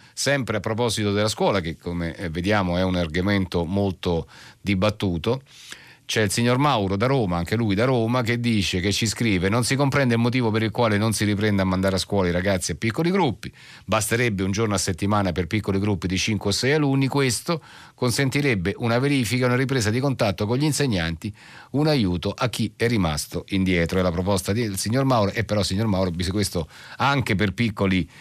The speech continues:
gruppi bisogna poterlo fare in assoluta sicurezza sanitaria. Pronto?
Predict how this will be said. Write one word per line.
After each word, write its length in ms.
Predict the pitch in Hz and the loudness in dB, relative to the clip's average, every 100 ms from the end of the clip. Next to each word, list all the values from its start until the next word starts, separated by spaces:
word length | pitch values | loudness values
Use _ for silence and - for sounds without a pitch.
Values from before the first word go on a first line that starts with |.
| - - | -20 -6
gruppi 400 | 113 104 - 101 | -2 -2 0 0
bisogna 520 | 98 101 127 110 101 | 0 2 2 4 2
poterlo 440 | 104 110 123 139 | 2 0 2 0
fare 320 | 107 95 90 90 | 2 2 2 0
in 220 | 127 110 | 0 0
assoluta 500 | 107 127 120 101 98 | 0 0 0 0 -2
sicurezza 760 | - 113 104 95 90 - 98 90 | -2 -2 0 0 0 0 -2 -2
sanitaria. 680 | - - 90 82 76 62 - - - - - - - - | -4 -2 0 -2 -4 -8 -14 -20 -20 -18 -18 -20 -16 -2
Pronto? 500 | 147 180 123 95 | 2 2 2 -2